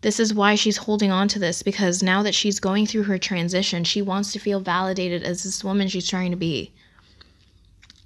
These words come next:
And she hates that she's clutching onto this so hard, and it's so obvious, and she's so insecure about it because it's not a real relationship.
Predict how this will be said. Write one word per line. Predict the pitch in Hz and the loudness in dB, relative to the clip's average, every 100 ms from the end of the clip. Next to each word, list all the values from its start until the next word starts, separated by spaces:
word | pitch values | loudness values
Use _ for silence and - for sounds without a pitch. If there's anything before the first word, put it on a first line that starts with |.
| - | -2
And | 196 180 170 | 0 2 0
she | 202 208 190 | 0 2 2
hates | 180 185 - - | 4 2 0 -4
that | 175 92 - _ _ _ _ _ - | -2 -2 -6 _ _ _ _ _ -4
she's | - 196 190 - | -2 0 0 -2
clutching | - - 180 190 196 | -4 0 0 2 0
onto | 180 185 | 2 0
this | 190 170 | -2 -2
so | - 180 175 | -2 -2 -2
hard, | 180 175 165 | 0 2 2
and | 170 | 2
it's | 165 | -2
so | - 180 175 | -2 0 2
obvious, | 160 175 170 165 175 | 2 2 2 0 -2
and | 170 | -4
she's | 180 - | -6 -4
so | 175 | -2
insecure | 175 170 175 175 | -2 -2 -4 -2
about | 165 165 | -2 -4
it | 170 | -6
because | 175 165 | -2 -2
it's | 175 180 | -2 -4
not | 175 | -4
a | 175 | -4
real | 165 | -4
relationship. | 180 180 175 165 185 190 - | -4 -6 -6 -6 -6 -8 -12